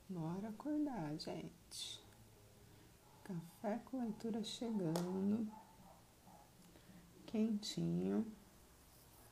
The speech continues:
Vamos lá. Que grandiosas e gloriosas aventuras teremos hoje.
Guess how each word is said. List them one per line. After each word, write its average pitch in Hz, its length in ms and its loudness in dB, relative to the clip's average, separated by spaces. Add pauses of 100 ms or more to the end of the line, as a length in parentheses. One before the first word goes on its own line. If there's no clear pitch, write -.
(760)
Vamos 180 420 2
lá. 180 220 4 (1900)
Que 202 100 -2
grandiosas 175 960 4
e 196 60 4
gloriosas 190 960 4
aventuras 202 1500 2 (1120)
teremos 175 800 4
hoje. 160 920 2